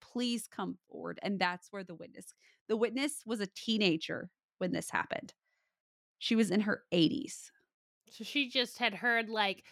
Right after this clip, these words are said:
Speaker 2: the hot gossip about the
Speaker 1: The
Speaker 2: teacher at
Speaker 1: teacher.
Speaker 2: school.
Speaker 1: Mm-hmm.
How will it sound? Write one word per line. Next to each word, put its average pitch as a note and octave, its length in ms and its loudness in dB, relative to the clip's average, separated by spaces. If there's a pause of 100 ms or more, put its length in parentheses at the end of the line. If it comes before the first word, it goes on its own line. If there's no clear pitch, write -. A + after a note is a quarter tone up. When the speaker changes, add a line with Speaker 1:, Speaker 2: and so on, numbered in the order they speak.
(240)
Speaker 2:
the A3 80 2
hot G3+ 380 4
gossip G#3 460 4
about G#3 460 4
the G#3 100 -4 (360)
Speaker 1:
The A#3 60 0
Speaker 2:
teacher - 20 2
at - 0 -
Speaker 1:
teacher. F#3+ 260 0
Speaker 2:
school. G#3+ 400 2
Speaker 1:
Mm-hmm. G3+ 640 4